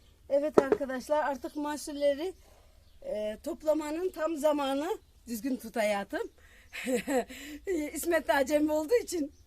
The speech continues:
biraz. <laughs> Evet arkadaşlar, biz inşallah yapacağız ya biz bu işi. Evet, eşimle birlikte biz bu işi yapacağız ya. Hayatım, düzgün tutsana canım benim, ha. Evet, böyle göster şurayı şöyle.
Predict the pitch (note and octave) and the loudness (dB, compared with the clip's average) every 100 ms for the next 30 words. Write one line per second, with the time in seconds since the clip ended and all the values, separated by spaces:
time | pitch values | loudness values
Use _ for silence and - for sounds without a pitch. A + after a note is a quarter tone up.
0 | - D4+ D4 D4+ - - B3 C4 A#4+ - | 0 2 2 0 -8 -4 0 2 0 -4
1 | C#4+ - - - - - - C4 C#4+ C#4+ | -12 -14 -16 -18 -20 -10 4 6 8 8
2 | D4 C4 C#4+ C#4+ C4 D4+ A#3+ G4 D#4+ A4 | 4 6 8 6 6 4 4 2 0 4
3 | C5+ - A#4 A4+ A#4 - A#4+ C5 B4+ G#4 | 6 10 10 10 8 8 6 4 4 6
4 | C#4 F4 G#4 F#4+ F4 F4 B3+ F#4+ B4+ - | 6 6 -2 -6 -2 -2 0 -2 -4 -10
5 | - - - - - - D4+ E4 F4+ D#4+ | -20 -20 -20 -20 -20 -4 -2 0 -2 -2
6 | E4 G4+ F#4+ F#4+ E4+ F4 - G4 F4+ E4 | -2 2 4 2 0 -2 -2 -4 -4 -6
7 | F4 G4 F4+ F4 E4+ E4 - G4+ B3 A3+ | -4 -2 4 4 4 0 0 0 0 0
8 | G#3+ D#4+ - - - - - - - - | 0 -2 -8 -20 -20 -20 -20 -20 -20 -20
9 | - - - - - - G#3 B3 D4+ - | -20 -20 -20 -20 -20 -12 -2 0 0 -2
10 | G#3+ F3 E3+ G3+ A3 C#4+ C4+ - A3 C#4 | -6 -6 -8 -8 -4 -4 -4 -4 0 2
11 | A#3+ A3+ F4 E4 G#3+ G3 D4+ B3 - - | 2 2 2 4 4 4 0 0 -4 -20
12 | - - - C#4+ D4+ - - D4 D4 C#4 | -20 -20 -2 0 0 -4 -8 -8 -4 -6
13 | B3 A#3 B3 B3+ E4+ E4+ F#4 - F4+ D#4+ | -6 -18 -16 -10 -10 -8 -8 -6 -2 -2
14 | D#4+ E4 D4+ D4 D#4+ | -2 -8 -6 -4 -6